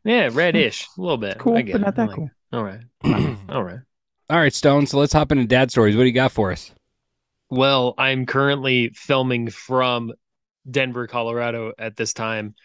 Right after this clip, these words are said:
Speaker 1: And, uh, it's been a fucking blast, dude. On Friday, I got off early, went and got a haircut, came back, took the kid to the airport, um, prepped early, you know, just in case it's a Friday we're flying on, our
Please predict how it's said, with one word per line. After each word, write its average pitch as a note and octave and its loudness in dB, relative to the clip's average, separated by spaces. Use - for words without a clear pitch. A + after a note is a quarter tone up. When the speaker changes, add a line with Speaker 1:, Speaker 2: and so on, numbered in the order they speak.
Speaker 1:
And, A#2 -2
uh, A2 0
it's B2 -8
been D3 -2
a C#3 -4
fucking D3 -6
blast, A2+ -4
dude. C3+ -4
On B2 -2
Friday, C3 0
I C3 0
got B2+ -2
off B2 -2
early, D#3+ -2
went C3+ -4
and C3 -8
got B2+ -2
a - -14
haircut, B2+ -4
came B2+ -6
back, A#2+ -4
took C3+ -8
the - -16
kid A#2+ -4
to A#2 -16
the A#2+ -8
airport, A#2+ -6
um, A2+ -6
prepped C#3 0
early, C3 -2
you B2+ -4
know, B2 -4
just B2 -6
in B2+ -4
case B2 -4
it's A#2 -12
a A2 -20
Friday B2+ -2
we're B2 -6
flying A#2+ -6
on, A#2+ -6
our A2 -10